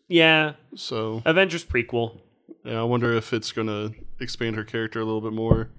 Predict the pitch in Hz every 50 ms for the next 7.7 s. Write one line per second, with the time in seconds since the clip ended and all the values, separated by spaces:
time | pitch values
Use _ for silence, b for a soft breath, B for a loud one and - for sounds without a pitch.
0 | - - - - - - - - 185 - 254 269 285 269 - 254 254 - - 220
1 | 214 175 196 196 190 - - 190 185 180 175 170 165 - - 165 151 143 143 139
2 | 139 135 135 131 127 123 123 135 139 151 156 165 165 156 147 139 127 - - _
3 | _ - - 160 147 - - 139 127 131 131 - 139 131 123 117 120 123 139 147
4 | 151 143 - 135 117 113 113 110 104 104 98 98 - - 110 98 92 85 87 107
5 | 113 113 - 120 117 113 - 117 113 110 104 101 - - 123 120 117 120 120 123
6 | 117 127 123 120 110 - - - - 131 117 117 - - - 113 107 107 107 113
7 | 117 117 123 127 123 123 123 139 135 135 - - -